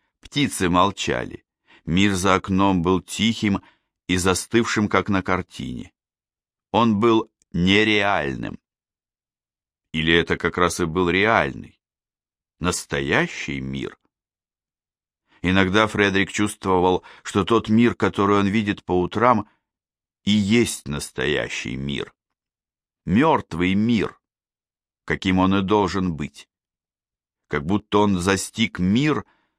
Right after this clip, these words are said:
на месте преступления до того, как кто-то невидимый включит батарею, настроит свет и звук – и мир станет таким, каким мы его себе воображаем. Но в саду шевелились ягодные кусты.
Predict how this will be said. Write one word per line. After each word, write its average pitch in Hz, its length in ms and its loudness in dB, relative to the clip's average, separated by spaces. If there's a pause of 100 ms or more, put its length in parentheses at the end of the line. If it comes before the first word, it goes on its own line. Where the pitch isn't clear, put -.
(220)
на 82 140 -2
месте 104 360 2
преступления 110 920 0
до 101 280 0
того, 101 520 2 (340)
как - 280 -2
кто-то 101 440 0
невидимый 107 800 2 (380)
включит 113 480 2
батарею, 95 640 2
настроит 95 640 0
свет 95 360 -2
и 85 60 0
звук – 90 440 -4 (400)
и 98 140 2
мир 127 240 4
станет 107 520 0
таким, 123 380 0
каким 110 340 0
мы 104 240 2
его 101 220 2
себе 95 320 0
воображаем. 78 800 0 (1500)
Но 78 200 -8
в - 80 -10
саду 82 400 -2
шевелились 104 840 0
ягодные 123 720 -2
кусты. - 680 -8